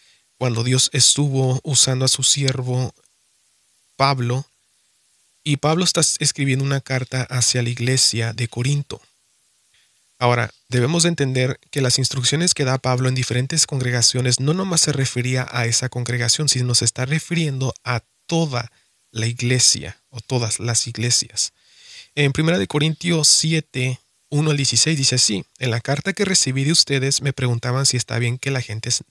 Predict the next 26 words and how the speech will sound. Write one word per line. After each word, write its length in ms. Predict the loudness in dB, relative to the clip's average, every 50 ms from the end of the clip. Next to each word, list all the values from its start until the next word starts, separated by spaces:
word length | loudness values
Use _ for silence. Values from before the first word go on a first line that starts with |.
| _ _ _
no 180 | -4 -2 0 0
se 180 | 0 0 0
case. 460 | -2 -4 -4 0 0 0 -2 -2 -6 _ _ _ _ _ _ _ _ _
Claro 240 | -2 -2 -2 -2
que 100 | -2 -2
está 220 | -2 0 2 2 2
bien", 240 | 2 2 0 0 0
dice, 220 | 0 0 -2 -2
pero 260 | -4 -4 -2 0 2
es 100 | 2 0
mejor 340 | 0 -2 -6 -4 -6 -6 -6
que 120 | -6 -8
cada 300 | -6 -4 -4 -2 -2 -4 -4
hombre 280 | -4 -4 -4 -4 -4
tenga 260 | -4 -4 -6 -4 -2 -2
su 160 | -2 -4 -4
propia 340 | -6 -8 -8 -6 -8 -10 -6
esposa 600 | -2 -2 -2 -2 -4 -6 -2 0 0 0 0 -2 -10 -14
y 80 | -16
que 140 | -14 -14 -12
cada 300 | -8 -6 -4 -2 -2 -2
mujer 380 | -2 -4 -6 -6 -8 -8 -8 -8
tenga 280 | -8 -8 -6 -2 -2
su 160 | -2 -4 -4
propio 280 | -8 -10 -12 -8 -4 -4
esposo, 500 | -4 -4 0 0 0 2 2 0 -2